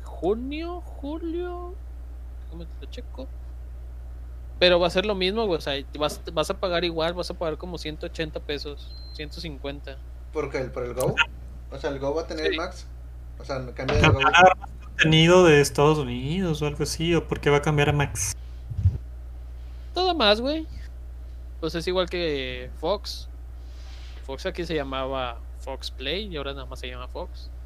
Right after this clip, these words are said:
Speaker 1: Y que ya la quitaron de todos los streamers, de, bueno, de todas las consolas, de todos los celulares, de todos lados. Porque ya s-, ya lo van a vender.
Speaker 2: Bueno, ese,
Speaker 1: Pero
Speaker 2: ese,
Speaker 1: sí.
Speaker 2: ese sí te lo creo.
Speaker 3: Qué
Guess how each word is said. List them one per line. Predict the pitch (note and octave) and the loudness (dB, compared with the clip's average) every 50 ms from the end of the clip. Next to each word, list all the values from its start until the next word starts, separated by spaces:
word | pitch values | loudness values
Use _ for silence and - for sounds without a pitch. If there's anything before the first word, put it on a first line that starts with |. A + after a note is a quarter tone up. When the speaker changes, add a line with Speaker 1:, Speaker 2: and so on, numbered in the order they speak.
| - - - | -12 -12 -12
Speaker 1:
Y | - | -6
que | - C3 | -4 -2
ya | B2+ B2+ | -2 -2
la | C3+ | -2
quitaron | C3+ - C#3 - C3+ C3+ C#3 C#3+ | -4 -6 -8 -6 -6 -6 -4 -6
de | C#3+ B2+ | -6 -6
todos | - - C3+ C#3 C#3+ | -6 -4 -4 -4 -4
los | D3 C3+ B2 | -4 -6 -8
streamers, | C3 A#2+ - - C3+ C#3 D3 D#3 D3 C3+ - - | -10 -10 -8 -8 -8 -8 -8 -8 -10 -10 -10 -10
de, | C#3 C3 C3 B2+ B2+ | -8 -8 -8 -6 -4
bueno, | E3+ F#3 F#3 E3 D3 | -4 -4 -4 -6 -8
de | - C#3 | -8 -10
todas | - - D3+ D#3 E3 | -8 -6 -6 -4 -4
las | F3+ - | -4 -6
consolas, | - D3+ C3+ - C#3+ D3+ D#3+ E3+ D3 | -8 -10 -8 -8 -6 -6 -6 -6 -8
de | - C3 | -8 -10
todos | - C#3 D3 D#3+ | -8 -8 -8 -6
los | E3 D3+ | -8 -8
celulares, | - D3+ C3+ C3+ C3 C3+ C#3 D3+ D#3 | -8 -8 -8 -8 -8 -8 -8 -8 -8
de | D3+ C3+ | -10 -8
todos | - C3 C#3 C#3+ | -8 -8 -8 -8
lados. | C#3 C3+ C#3 D3 - - - - - - - - - - - - - - - - - - - | -6 -8 -8 -8 -10 -10 -12 -12 -12 -12 -12 -12 -12 -12 -12 -12 -12 -12 -12 -12 -12 -10 -10
Porque | C#3+ C3 - - C3 | -10 -10 -8 -6 -6
ya | C3 | -6
s-, | C3 - - - - - | -6 -8 -10 -12 -12 -6
ya | - C#3 C#3+ C#3 C3+ C3+ C3+ C#3 | -4 -2 -2 0 0 -2 -2 -2
lo | C#3+ C#3+ C#3 | -4 -4 -6
van | C3+ C3+ C#3 | -6 -6 -6
a | C3+ | -8
vender. | C3+ C3+ - - D#3+ E3+ E3 - - - - - - - - - - - - - - - - - - - - - - | -8 -8 -6 -6 -6 -6 -6 -8 -10 -12 -12 -12 -12 -12 -12 -12 -12 -12 -12 -12 -12 -12 -12 -12 -12 -12 -12 -12 -10
Speaker 2:
Bueno, | A#2 A#2+ A#2+ B2 | -10 -10 -10 -10
ese, | B2+ C3+ D3 C#3 - | -8 -8 -6 -4 -2
Speaker 1:
Pero | - D#3+ E3 | 0 2 2
Speaker 2:
ese, | D3+ - | 2 2
Speaker 1:
sí. | A3 A#3+ C4 C4+ - - - - - - | 0 0 0 -2 -4 -8 -12 -12 -12 -12
Speaker 2:
ese | C3+ C3+ D#3 C#3+ | -10 -10 -10 -10
sí | D3 | -10
te | C#3 D3 | -10 -8
lo | B2 A#2 | -8 -8
creo. | - - G#2 G2 G2+ - - - - - - - - - - - - - - - - - - - - - - - - - - - - | -8 -8 -8 -8 -8 -8 -10 -12 -12 -12 -12 -12 -12 -12 -12 -12 -12 -12 -12 -12 -8 -6 -6 -6 -6 -6 -2 -2 -2 -2 -2 -4 -6
Speaker 3:
Qué | - | -6